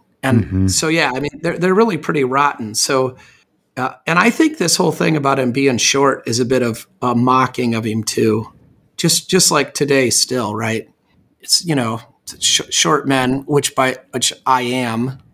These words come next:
Speaker 1: uh, right? But I mean, that's not good. That's not what we want. That's not what a man's supposed to be, right?
Speaker 2: Yeah. So it's like the big truck syndrome.
Speaker 1: Yeah.
Speaker 2: Um, the, the, you know, there are certain things that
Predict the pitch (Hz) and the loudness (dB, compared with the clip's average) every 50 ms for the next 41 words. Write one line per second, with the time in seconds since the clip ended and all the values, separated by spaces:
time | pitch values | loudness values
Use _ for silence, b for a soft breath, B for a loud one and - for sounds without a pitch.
0 | _ - 117 123 123 117 - - 135 131 131 - - - _ - 143 139 139 143 | _ -2 0 0 0 0 0 0 0 0 0 0 -4 -8 _ -4 -2 -2 -2 -2
1 | 139 147 151 147 - - 139 135 123 131 127 147 139 127 120 113 127 139 135 127 | -2 -2 -2 -2 -2 -4 -4 -4 -4 -4 -2 0 0 0 -2 -2 -4 -4 -4 -2
2 | - - - - - - 156 - - 147 139 131 135 127 B B B B B - | -2 0 0 0 0 0 -2 -4 -4 -4 -2 -2 -2 -4 B B B B B 0
3 | 185 - - 175 160 143 143 139 135 131 131 135 131 127 117 - - - - 143 | 0 2 2 2 0 0 0 -2 -2 -2 -2 -2 -2 -2 -2 -4 -4 -2 -2 -2
4 | 131 123 - 131 117 113 110 104 120 131 - b b b b b b b b b | -2 -2 -2 -4 -4 -6 -6 -6 -8 -10 -12 b b b b b b b b b
5 | b - - - 87 85 78 - - b b b b b b b b b - 151 | b -2 2 2 2 2 0 -4 -10 b b b b b b b b b 2 2
6 | 151 - - 127 131 135 113 - 120 95 - 120 110 104 - - - - 120 107 | 4 4 4 6 6 6 6 6 2 4 4 4 4 4 0 -2 2 4 4 4
7 | - - - - 104 92 82 78 80 80 78 69 - - b b b b _ _ | 2 -2 -2 0 0 0 0 -2 -4 -4 -6 -8 -10 -14 b b b b _ _
8 | _ _ _ _ - - - 135 131 123 113 107 104 98 95 92 87 85 - _ | _ _ _ _ -16 -4 -2 0 2 2 4 4 4 2 2 0 -2 -6 -10 _
9 | _ _ _ _ _ _ _ _ - 127 107 117 107 101 104 - - _ _ - | _ _ _ _ _ _ _ _ -4 0 2 4 4 4 2 0 -6 _ _ -4
10 | - 123 120 - - _ _ _ b b b b b b b _ 123 117 113 101 | -4 -4 -4 -4 -8 _ _ _ b b b b b b b _ 2 2 4 6
11 | 113 107 107 101 - - 156 156 - 131 127 117 - - _ _ _ - - - | 6 6 6 4 2 2 0 0 2 0 -2 -4 -4 -8 _ _ _ -20 -20 -2
12 | - 139 127 117 110 104 98 90 - - 117 101 95 95 - - _ | 0 2 4 4 4 2 0 -2 -2 0 2 2 2 2 0 -6 _